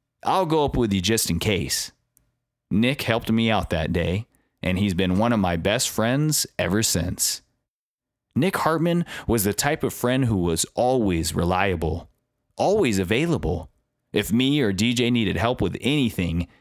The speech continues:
Nick was there. He was giving, gracious, encouraging, and supportive. The only thing that rivaled his enormous heart was his infectious smile and laugh. Nick seemed to always be smiling and always telling jokes.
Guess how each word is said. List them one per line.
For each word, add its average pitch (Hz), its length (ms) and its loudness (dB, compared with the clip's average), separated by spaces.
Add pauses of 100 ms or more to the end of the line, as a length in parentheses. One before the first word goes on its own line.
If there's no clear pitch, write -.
(200)
Nick 87 260 0
was 101 220 0
there. 80 420 -4 (500)
He 110 100 0
was 82 180 0
giving, 120 640 0
gracious, 113 840 0
encouraging, 120 1080 0 (140)
and 113 280 2
supportive. 92 760 -2 (440)
The 123 160 4
only 156 180 2
thing 147 180 2
that 101 120 2
rivaled 110 380 2
his 98 180 0
enormous 101 380 0
heart 143 340 -2 (260)
was 101 160 0
his 92 180 0
infectious 127 560 -2
smile 104 480 0
and 104 140 0
laugh. - 480 -4 (640)
Nick 131 260 0
seemed 107 280 0
to 92 60 2
always 101 520 0
be 87 100 -2
smiling 87 600 0 (100)
and 98 160 -2
always 98 540 0
telling 98 360 0
jokes. 110 540 -2